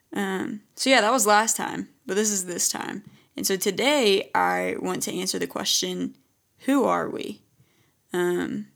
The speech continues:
specifically in regards to this podcast. So, um, yeah, this is the Further Up,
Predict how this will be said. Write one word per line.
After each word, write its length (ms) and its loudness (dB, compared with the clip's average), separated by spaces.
specifically 920 2
in 160 -6
regards 500 -6
to 220 -6
this 160 -6
podcast. 720 -10
So, 680 2
um, 440 -4
yeah, 500 0
this 200 4
is 220 -2
the 140 -4
Further 520 0
Up, 260 -2